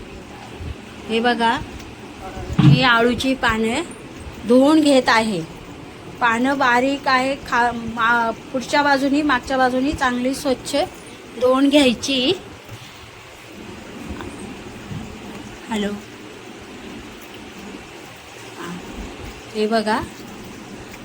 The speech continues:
सहसा बारीक पानाची वडी खूप चांगली होते, पा-, म्हणून पानं बारीकच घ्यायची. आता ती धुतलेली पानांची मी वरती शिरा छोट्या छोट्या आहेत, त्या वडी,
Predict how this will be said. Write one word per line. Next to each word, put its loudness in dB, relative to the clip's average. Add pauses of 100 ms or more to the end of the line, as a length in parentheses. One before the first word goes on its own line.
(800)
सहसा 4
बारीक 4
पानाची 0
वडी 2 (520)
खूप -6
चांगली 4
होते, 0 (1600)
पा-, 4
म्हणून 4
पानं 2 (100)
बारीकच 4
घ्यायची. -2 (720)
आता 0
ती 0
धुतलेली 2
पानांची 2
मी -2 (480)
वरती -2
शिरा 4 (140)
छोट्या 0
छोट्या 0
आहेत, 2
त्या 4 (800)
वडी, 6